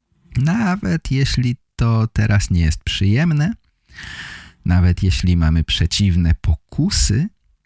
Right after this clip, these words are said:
albo jesteśmy zestresowani z jakiegoś powodu, silna wola pozwala nam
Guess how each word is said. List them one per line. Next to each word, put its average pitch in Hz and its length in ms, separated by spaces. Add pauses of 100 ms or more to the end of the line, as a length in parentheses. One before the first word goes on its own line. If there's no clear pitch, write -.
(640)
albo 92 320
jesteśmy 82 560
zestresowani 90 1080
z 131 40
jakiegoś 117 540
powodu, 101 600 (920)
silna 226 460
wola 185 300
pozwala 127 500
nam 104 420